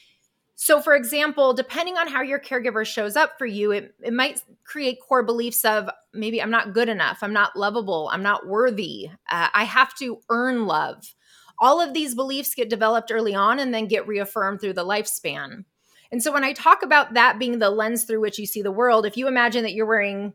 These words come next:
sunglasses with a purple tint and I'm wearing sunglasses with a green tint, you and I could look at the same tree,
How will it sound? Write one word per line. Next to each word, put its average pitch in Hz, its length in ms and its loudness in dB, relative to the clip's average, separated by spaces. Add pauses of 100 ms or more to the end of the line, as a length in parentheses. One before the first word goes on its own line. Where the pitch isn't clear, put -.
sunglasses 214 500 2
with 214 140 -6
a 196 100 -2 (220)
purple 294 260 0
tint 247 260 -4
and 220 120 0
I'm 202 100 2
wearing 208 180 0
sunglasses 202 460 -2
with 202 140 -6
a - 20 -8
green 233 320 -4
tint, 202 300 -8
you 269 120 -6
and 415 120 -2
I 359 80 0
could 339 120 -4
look 254 140 -4
at 254 100 -6
the 247 80 -6
same 220 300 -4
tree, 185 500 -8